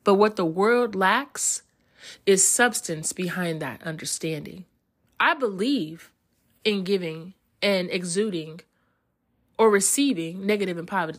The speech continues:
positive energy. But what I also know is that there is an etymology to all things. There is a root to all things. So from a secular standpoint, where does that come from? When we look at the roots of Hinduism,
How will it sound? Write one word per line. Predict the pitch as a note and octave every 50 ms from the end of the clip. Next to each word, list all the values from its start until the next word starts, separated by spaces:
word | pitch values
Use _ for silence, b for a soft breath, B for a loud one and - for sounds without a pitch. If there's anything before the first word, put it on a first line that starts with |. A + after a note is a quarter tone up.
| - -
positive | G#3 G#3 F#3 E3 D#3 D3 D3
energy. | - F3+ F#3+ E3 D3+ D3 - F3 E3+ - _ _ _ _ _ _ _ _ _ B B B B B B B
But | - G3+ G#3
what | G#3+ A3
I | G#3+ G#3
also | - - C4 D#4+ F4 - - G#3 F3
know | D#3+ D#3+ C#3+ D3 D3+ D3+ E3+ F3 _ _ _
is | G3+ G3 G3
that | G#3 G3 G3
there | A3 A3+ A3
is | G3 F3+
an | F3+ F3+ - - -
etymology | A3 A#3 B3 A#3 A3 G3 F#3 F#3+ F#3 F3 E3+ E3+ E3
to | D#3+ - F3
all | - - F3 E3+ E3+
things. | F3 - - - E3 E3 E3+ F3+ -
There | - G3+ A3+ A3
is | G3+ F#3
a | F3 E3
root | D#3+ D#3+ E3+ F#3+ F3 - - - - - _ _ _
to | - - G3+ - -
all | G3 F#3+ F3+ F3
things. | E3+ - - E3 D#3 D3+ D#3 D#3+ B B B B
So | - - - A3
from | G#3 A3 A3 G#3
a | G3
secular | F3 - - C4+ D4 - B3+ G3+ G3
standpoint, | F#3 - - B3+ A#3+ A3+ A3 A3 G#3+ G3 F#3+ E3+
where | F#3 G3+ G#3
does | G#3 G3
that | F#3 G3 E3+ D3
come | - - G3+ F#3+ F#3
from? | - - - D3+ D#3+ D#3+ B B B B
When | - A3 A3+
we | A#3+ A#3+
look | A3+ C4 D#4 D#4
at | D4 B3+
the | A3+ G3
roots | F#3 G3+ A#3 B3 A#3 -
of | G#3 F#3
Hinduism, | - G3 B3+ B3 A#3 A3 F#3+ F3 E3 D3+ D#3 D3+ D3+ E3